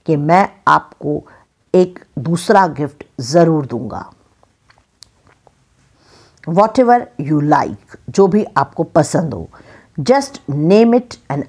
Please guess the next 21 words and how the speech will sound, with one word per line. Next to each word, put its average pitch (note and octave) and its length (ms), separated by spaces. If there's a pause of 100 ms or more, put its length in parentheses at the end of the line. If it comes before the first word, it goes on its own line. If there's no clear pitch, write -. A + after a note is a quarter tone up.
I D#3 140
will D3+ 180 (140)
bring D3 300
it। - 120 (440)
बस F#3+ 360
उसका - 240
नाम D#3+ 400
लो, C4+ 320
मैं D3 160
आपके - 280
लिए C#3+ 140
लेके G3 320
आऊँगा।" G#2 400 (840)
The A3 100 (160)
king D4+ 340
looked A3 340
delighted। D#3+ 800 (120)
किंग F3 220
इस D#3 160
बात C#3+ 240
से - 180